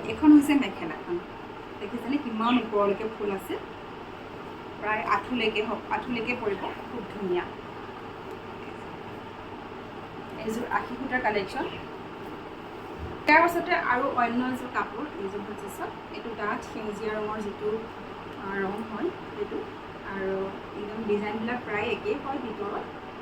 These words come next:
খালি আঁচলটো অকণমান ফুলৰ পাৰ্থক্য আছে, কিন্তু মাজভাগতো একেই হয়। ফুলকেইটা চালেই হ'ল, কালাৰ চালেই হ'ল, আপোনালোকে আমাৰ লগত স্ক্ৰীণশ্বট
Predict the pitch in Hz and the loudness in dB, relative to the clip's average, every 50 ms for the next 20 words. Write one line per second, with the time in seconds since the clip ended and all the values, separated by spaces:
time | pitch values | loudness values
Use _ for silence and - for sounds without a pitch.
0 | - - 220 196 415 427 - - - 196 - - 262 247 262 - 440 - 453 - | -8 -6 -4 0 0 0 0 0 -2 -2 -2 0 0 0 2 4 4 4 4 4
1 | - - 311 359 381 453 427 427 427 - 311 294 254 240 247 247 240 220 214 - | 4 4 6 6 8 8 6 6 4 2 0 2 4 4 4 4 4 4 2 2
2 | 240 226 220 - 220 220 220 - - 359 - - - 233 220 220 220 220 196 196 | 0 -4 -2 0 0 0 0 0 -2 -4 -4 -4 -6 -6 -6 -6 -4 -4 -4 -4
3 | 202 196 - 202 196 208 214 214 - - - 175 180 - 196 240 - 190 170 - | -4 -4 -4 -4 -2 -2 -2 -2 -2 -2 -2 -4 -2 -2 -4 -4 -4 -4 -6 -6
4 | - - 302 302 - - - - - - - - - - - - - - - - | -6 -6 -6 -6 -6 -6 -8 -8 -10 -8 -8 -8 -10 -10 -10 -10 -10 -10 -10 -10
5 | - - - - - - 247 233 220 233 233 247 285 - 277 226 247 285 330 320 | -10 -10 -10 -10 -6 -4 -4 -2 0 0 0 0 0 0 0 0 2 2 2 2
6 | 359 440 - - 269 208 202 208 220 - - 247 233 262 262 247 320 330 - - | 0 0 0 0 0 2 2 2 2 2 0 -2 -2 -2 -2 0 0 -2 -2 -2
7 | 233 220 214 214 220 214 202 202 202 202 - - - 226 - - - 233 233 220 | -4 -6 -6 -4 -4 -4 -4 -4 -4 -4 -4 -6 -6 -6 -8 -8 -6 -4 -4 -2
8 | - 254 233 | -2 -4 -2